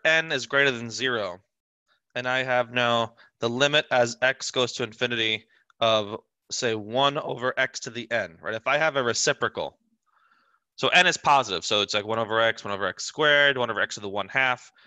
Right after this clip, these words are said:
right? N is positive, so this isn't like, if n were negative, it would actually be something flipped over, like x squared or x to the one half. So that's why I have to say n is positive. How can we figure out this limit?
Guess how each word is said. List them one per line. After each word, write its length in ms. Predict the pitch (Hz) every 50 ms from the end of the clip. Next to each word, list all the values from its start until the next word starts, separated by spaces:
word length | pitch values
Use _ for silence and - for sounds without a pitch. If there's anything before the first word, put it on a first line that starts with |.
| - _ _ _
right? 100 | 113 107 -
N 120 | 143 156
is 80 | 160 -
positive, 480 | - - 147 139 139 131 113 107 101
so 80 | - 104
this 140 | 113 113 -
isn't 280 | 135 131 127 113 113
like, 360 | - 101 101 - _ _ _ _ _ _ _ _ _ _ _ _ _ _ _ _ _ _
if 140 | 147 143 -
n 140 | 180 180 175
were 80 | 170
negative, 360 | 151 151 160 151 151 135 127
it 20 | 123
would 100 | 123 123
actually 320 | 123 123 - - - 123
be 220 | 107 120 113 113 110
something 300 | - - 110 101 110 98
flipped 320 | - - 117 113 - -
over, 240 | 113 110 98 85 85
like 180 | 85 90 -
x 200 | - 101 - -
squared 360 | - - - - 113 107 101 95
or 60 | 71
x 160 | - - -
to 60 | -
the 40 | 95
one 140 | 90 90 87
half. 240 | 95 90 76 - -
So 80 | -
that's 100 | 95 -
why 80 | - 95
I 20 |
have 80 | 92 -
to 80 | - -
say 140 | - 101 -
n 140 | - 92
is 120 | 87 - -
positive. 440 | _ 98 95 95 - - - - _ _ _ _ _ _ _ _ _ _ _ _ _ _ _ _ _ _ _ _ _ _ _ _ -
How 160 | - 170 185
can 160 | - 196 175
we 80 | 170 151
figure 240 | - 185 160 151
out 60 | 151 -
this 200 | 131 120 - -
limit? 300 | 160 185 165 147 143